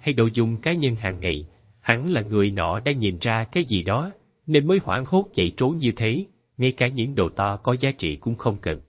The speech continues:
Đứng trong bóng đêm hồi lâu, nàng bỗng nhiên ngẩng đầu, đôi mắt sáng như ngôi sao trên bầu trời. "Trước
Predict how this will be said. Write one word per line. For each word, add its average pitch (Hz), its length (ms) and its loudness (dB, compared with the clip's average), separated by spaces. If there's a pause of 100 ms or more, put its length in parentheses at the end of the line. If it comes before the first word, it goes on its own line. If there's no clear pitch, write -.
(220)
Đứng 175 220 2
trong 127 240 -2
bóng 160 220 0
đêm 120 180 2
hồi 90 200 0
lâu, 107 300 -2 (240)
nàng 104 300 0
bỗng 123 180 0
nhiên 135 280 0
ngẩng 95 240 -4
đầu, 87 260 -2 (420)
đôi 120 160 6
mắt 175 180 -2
sáng 160 320 -2
như 131 120 0
ngôi 127 180 2
sao 120 240 0
trên 117 240 -2
bầu 80 140 0
trời. 80 360 0 (240)
"Trước 170 140 0